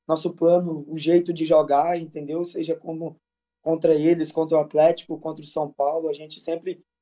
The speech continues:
treinou bastante, né? A gente deixava as outras pessoas falar e a gente sempre falava, "Foco no campo, o campo aqui, aqui que vai decidir, não é de fora", que eles falavam que ia ganhar de, de, de dois a zero, outros falavam que, que já era campeão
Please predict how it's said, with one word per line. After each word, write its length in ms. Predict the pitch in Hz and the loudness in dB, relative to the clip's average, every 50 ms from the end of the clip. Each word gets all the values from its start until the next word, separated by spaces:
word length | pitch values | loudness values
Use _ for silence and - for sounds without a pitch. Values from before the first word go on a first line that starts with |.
| _ _ | _ _
treinou 400 | - 180 185 180 175 175 196 190 | 0 2 2 2 2 0 2 2
bastante, 540 | 185 180 180 - - 170 160 143 - - | 2 2 2 0 -2 -4 -4 -4 -6 -8
né? 280 | 143 143 147 156 160 - _ _ _ _ | -8 -6 -6 -6 -8 -12 _ _ _ _
A 40 | - | -18
gente 200 | 139 139 - - | -18 -16 -10 -4
deixava 540 | 160 151 147 147 165 160 151 156 156 151 104 - - - - _ _ | -2 -2 0 2 2 2 4 2 0 -2 -2 -6 -20 -20 -20 _ _
as 60 | - 123 | -10 -10
outras 200 | 151 151 160 156 | -8 -8 -8 -6
pessoas 400 | - 156 156 156 160 160 156 156 | -4 -4 -4 -2 -2 -2 -2 -2
falar 500 | - - 156 143 139 139 139 156 165 165 | 0 2 2 2 2 2 2 2 2 2
e 240 | 165 160 160 160 160 | 2 2 2 0 -2
a 40 | 156 | -2
gente 200 | 156 160 156 156 | -4 -6 -8 -8
sempre 260 | - - 165 160 160 - | -6 -6 -6 -6 -6 -2
falava, 340 | 165 160 151 147 143 143 | 0 2 2 2 0 -2
"Foco 360 | - - - 143 156 156 - 170 | -8 -2 0 0 0 0 -2 -12
no 100 | 170 165 | -18 -10
campo, 360 | - - 156 147 135 - 139 | -8 -6 -6 -6 -8 -10 -16
o 60 | - _ - | -16 _ -6
campo 200 | 165 180 180 170 | -6 -2 0 0
aqui, 440 | 156 - - - 180 180 175 175 _ _ _ _ _ | -2 -2 -4 -12 -12 -12 -12 -12 _ _ _ _ _
aqui 280 | - 147 151 208 208 | -4 -4 -2 -4 -4
que 80 | - 214 | 0 2
vai 120 | 190 190 175 | 4 4 4
decidir, 460 | 175 175 170 - 160 151 147 147 135 | 2 0 -2 -4 -8 -6 -6 -6 -6
não 120 | 135 143 | -4 -6
é 60 | 147 156 | -6 -8
de 100 | 156 156 | -8 -10
fora", 420 | 151 - 156 151 165 170 156 147 | -8 -4 -2 0 0 0 0 -2
que 100 | 147 - 151 | -4 -4 -6
eles 280 | 147 143 143 135 139 135 117 _ _ _ _ _ _ _ _ _ - | -6 -6 -10 -12 -16 -18 -20 _ _ _ _ _ _ _ _ _ 2
falavam 360 | 151 151 156 156 151 151 143 | 2 4 4 2 0 -2 -6
que 100 | - 151 | -4 -4
ia 80 | 151 | -4
ganhar 300 | 151 147 151 147 151 156 | -4 -4 -6 -6 -6 -8
de, 200 | 147 147 143 139 131 | -8 -8 -10 -10 -10
de, 120 | 131 139 143 | -10 -12 -12
de 180 | 139 - 139 139 | -12 -12 -12 -8
dois 300 | 139 131 156 156 151 151 | -2 0 0 0 2 2
a 80 | 147 143 | 0 2
zero, 520 | 135 143 143 147 160 170 165 156 151 143 | 4 6 6 6 6 6 4 4 0 -4
outros 320 | 143 147 160 165 - _ | -6 -6 -6 -8 -10 _
falavam 400 | - 165 156 151 151 151 147 151 | -6 -4 -2 -2 -2 -4 -4 -8
que, 280 | 151 - - 151 143 143 - _ | -12 -14 -14 -14 -14 -14 -16 _
que 60 | 151 | -10
já 160 | 151 160 151 | -4 0 0
era 180 | 147 151 156 156 | 0 0 0 -4
campeão 800 | 151 - 147 147 147 - 139 139 139 151 165 170 165 160 156 156 | -6 -10 -12 -12 _ -8 -8 -8 -8 -8 -10 -10 -10 -10 -12 _